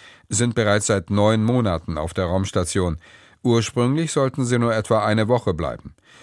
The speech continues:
Wegen technischer Probleme an ihrem Starliner-Raumschiff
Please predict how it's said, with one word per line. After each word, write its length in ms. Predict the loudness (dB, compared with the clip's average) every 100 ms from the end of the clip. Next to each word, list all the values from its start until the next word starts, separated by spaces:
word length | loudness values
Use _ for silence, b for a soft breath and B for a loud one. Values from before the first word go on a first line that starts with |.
| B B
Wegen 280 | -4 -4 -2
technischer 540 | -2 0 -4 -2 -4
Probleme 580 | -2 -4 0 0 0 -2
an 140 | -2
ihrem 280 | -4 -2 -4
Starliner-Raumschiff 1200 | -4 -2 -2 0 0 -2 -4 -2 -4 -2 -2 -4